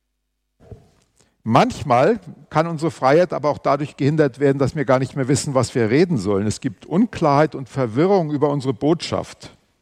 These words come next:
Wenn wir uns längst haben ausreden lassen, dass Jesus tatsächlich der einzige Weg zu Gott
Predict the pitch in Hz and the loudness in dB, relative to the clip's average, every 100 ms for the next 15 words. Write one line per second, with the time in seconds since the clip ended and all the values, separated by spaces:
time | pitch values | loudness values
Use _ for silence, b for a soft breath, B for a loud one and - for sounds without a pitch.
0 | _ _ _ _ _ _ _ _ _ _ | _ _ _ _ _ _ _ _ _ _
1 | _ 139 127 202 202 170 - 147 196 - | _ 0 2 2 2 0 2 2 0 -2
2 | 147 147 139 113 165 247 - 143 143 127 | 0 0 -2 -4 -2 -2 0 2 2 2
3 | 127 127 - 147 131 - 151 151 143 - | 2 2 0 -2 -4 0 0 2 -2 -2
4 | 139 - 190 190 226 - 151 113 131 131 | -2 2 0 2 -2 -2 -2 0 0 0
5 | - 123 120 117 123 - - - 113 - | -4 -4 -2 2 0 -2 -18 -16 -10 -2
6 | 120 - - | -2 -2 -10